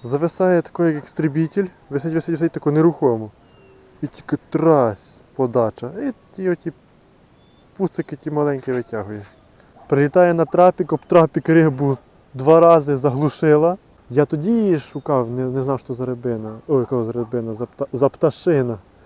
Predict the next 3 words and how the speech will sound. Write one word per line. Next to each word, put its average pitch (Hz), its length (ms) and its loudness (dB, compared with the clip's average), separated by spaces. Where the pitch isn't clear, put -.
Опа! - 360 -14
Зелена. 127 640 -4
Зелена. 160 1000 -6